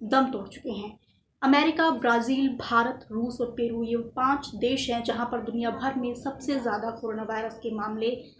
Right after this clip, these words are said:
सामने आ चुके हैं। अब अगर बात करें अमेरिका की, तो अमेरिका में कोरोना वायरस के इकतीस लाख से ज़्यादा मामले दर्ज हो चुके हैं, जबकि वहां पर कोरोना वायरस से अब तक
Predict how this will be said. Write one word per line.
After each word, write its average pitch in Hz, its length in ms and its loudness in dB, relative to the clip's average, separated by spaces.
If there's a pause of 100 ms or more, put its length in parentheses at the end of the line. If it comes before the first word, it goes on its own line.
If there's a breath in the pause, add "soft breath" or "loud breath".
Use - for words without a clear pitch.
(140 loud breath)
सामने 247 400 4
आ 196 100 -4
चुके - 260 -10
हैं। 226 300 -10 (300)
अब 233 100 2
अगर 302 160 6
बात 269 300 6
करें 285 380 0 (180 loud breath)
अमेरिका 285 420 4
की, 247 180 -4
तो 247 80 -4
अमेरिका 240 400 2
में 262 240 2
कोरोना 233 220 2
वायरस 233 340 -2
के 262 60 -8
इकतीस 269 460 -8
लाख 226 280 -2
से 247 80 -6
ज़्यादा 226 280 0
मामले 208 320 -6
दर्ज 262 340 -2
हो 269 60 0
चुके - 240 -4
हैं, 269 160 2
जबकि 240 240 -2
वहां 226 200 -2
पर 240 160 -2
कोरोना 220 340 -2
वायरस 226 380 -4
से 240 80 -2
अब 214 80 -2
तक 233 380 -8